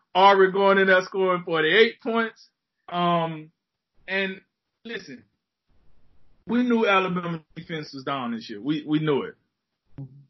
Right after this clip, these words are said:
But we also knew that, uh, Bo Nix had been,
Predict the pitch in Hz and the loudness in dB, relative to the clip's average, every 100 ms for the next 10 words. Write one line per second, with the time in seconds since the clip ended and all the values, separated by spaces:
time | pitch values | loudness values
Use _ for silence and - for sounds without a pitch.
0 | _ _ _ _ - - - 190 180 190 | _ _ _ _ -20 -12 4 4 6 6
1 | 208 208 202 - 208 190 185 185 185 185 | 6 4 2 -2 -2 0 0 0 0 2
2 | 175 170 165 165 160 156 151 - _ 147 | 2 2 2 2 2 0 -2 -10 _ -4
3 | 180 196 185 190 190 - _ _ _ _ | 4 4 6 4 2 0 _ _ _ _
4 | _ 190 185 180 175 175 | _ -6 -4 -4 -4 -6